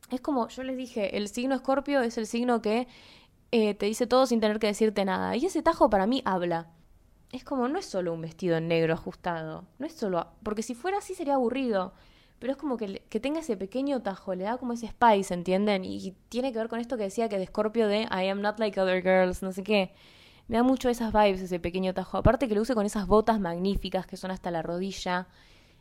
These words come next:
Es como que le da personalidad al outfit, porque Escorpio también siento que tiene un poco esta energía de cuero.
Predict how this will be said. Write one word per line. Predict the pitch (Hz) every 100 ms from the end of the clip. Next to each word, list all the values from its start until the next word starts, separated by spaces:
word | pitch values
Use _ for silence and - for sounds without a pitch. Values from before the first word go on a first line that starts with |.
| _ _ _ _ - _ - 233
Es |
como | - 277 -
que | 190
le |
da | 180 226
personalidad | 247 226 180 170 185 196
al | 185
outfit, | 175 - 170
porque | 175 180 180 - _ _ -
Escorpio | - 226 233 233
también | 196 190 208 240 240 - _
siento | - 208 214
que | 196
tiene | 214
un | 208
poco | 196
esta | 190 185
energía | 175 - 202 180
de | 170
cuero. | 190 180 170 165